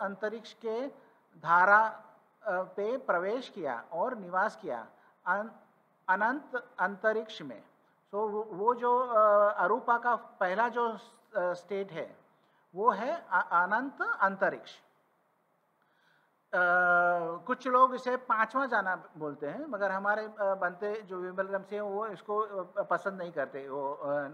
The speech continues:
नाम को। वो, उनका कहना है कि ये चौथे जाना का अरूप का पहला स-, अ, स-, अ, स्थिति है। मीन्स ये जो स्थिति है, ये अरूप जाना का पहला स्थिति है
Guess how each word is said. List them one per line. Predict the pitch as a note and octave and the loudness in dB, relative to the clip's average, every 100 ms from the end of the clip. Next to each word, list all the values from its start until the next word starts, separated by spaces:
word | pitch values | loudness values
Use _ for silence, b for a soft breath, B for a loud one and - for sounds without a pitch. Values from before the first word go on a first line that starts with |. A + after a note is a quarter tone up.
| E3 C#3 | -12 -6
नाम | C#3 C3 C3 | -2 -2 -4
को। | C3 A2+ b b b b | -16 -20 b b b b
वो, | E3 G3+ | -8 -8
उनका | A3 F3+ G3 G#3 A3+ | -6 -10 -4 0 0
कहना | A3 G3 G#3 | -2 -4 -4
है | A3+ | -4
कि | A#3 | -6
ये | A#3 | -8
चौथे | A#3 - F3+ G#3+ A#3+ | -4 -2 -2 -2 -2
जाना | G#3+ G3 G3+ | 0 2 0
का | - A#3 F4+ - B B - | 0 -2 -2 -6 B B -4
अरूप | F#3+ A3 B3 - A3 | 0 0 -2 -6 0
का | A#3 D#4 - - | 0 0 -6 -2
पहला | F3 E3+ G#3+ G#4 G#4+ - _ _ _ _ - | -2 0 0 0 -4 -14 _ _ _ _ 2
स-, | G#3 | 4
अ, | G#3 E3 E3 | 4 4 2
स-, | D3+ | -2
अ, | - D#3 D3+ | -2 0 0
स्थिति | D3 - - - C#3+ | -2 -10 -14 -12 -14
है। | A2 G2 _ b b b b b E3+ | -14 -20 _ b b b b b -10
मीन्स | A#3+ B3 | -8 -6
ये | A3 G#3+ | -4 -4
जो | A3 F#3+ G3 | -4 -4 -6
स्थिति | - G#3 A3 G3+ | -6 -14 -12 -8
है, | B3 C#4+ | -6 -6
ये | A3+ | -6
अरूप | A3 E3+ F3+ A#3 | -6 -2 0 -2
जाना | G3 F#3+ F3+ | 0 -2 -2
का | F#3+ B3 | -6 -6
पहला | F#3 E3 A3+ G4 | -6 -4 -6 -6
स्थिति | - G3 - G3+ | -10 -14 -12 -10
है | F3 C#4 - | -6 -6 -8